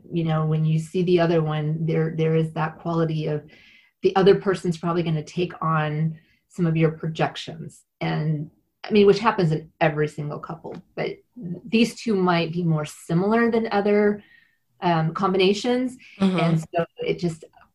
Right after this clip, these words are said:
Speaker 1: kind of intensifies the mirror.
Speaker 2: Let me ask you this, 'cause Taurus,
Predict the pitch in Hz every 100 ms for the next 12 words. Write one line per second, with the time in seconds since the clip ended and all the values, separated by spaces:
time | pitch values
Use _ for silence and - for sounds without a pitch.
0 | _ - 175 160 170 160 165 160 165 160
1 | 170 151 151 _ _ 156 156 151 151 135
2 | 143 156 _ _ _ _ - - _ _
3 | _ _ - - _ _ _ 202 240 214
4 | 190 - 170 175 175 160 - - _ 190
5 | 156 - - _ - - 190 185 180